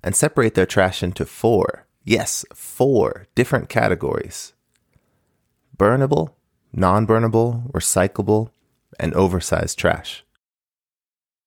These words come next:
There was also certain times of the month where bins would be set out so that you can bring other kinds of trash that don't fit neatly into these four categories.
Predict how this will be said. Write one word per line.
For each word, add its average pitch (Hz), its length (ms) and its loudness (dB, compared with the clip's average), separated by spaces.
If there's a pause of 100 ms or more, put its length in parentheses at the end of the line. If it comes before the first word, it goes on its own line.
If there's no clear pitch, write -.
(120)
There 107 120 4
was 107 120 2
also 127 400 4
certain - 320 0
times 117 360 0
of 92 60 -6
the 95 60 -2
month 98 380 0
where 90 420 0 (200)
bins 110 340 2
would - 160 -2
be 87 80 -4
set 85 280 0
out 71 360 0
so - 240 0
that 87 240 -2
you 98 80 -2
can 104 180 -2
bring 95 320 0
other 117 280 2
kinds 87 280 -2
of 85 120 -10
trash 82 380 0
that - 200 -4
don't 110 220 0
fit - 240 -2
neatly 98 340 -2
into 82 160 -6
these 90 240 -2
four 92 220 0
categories. - 920 -2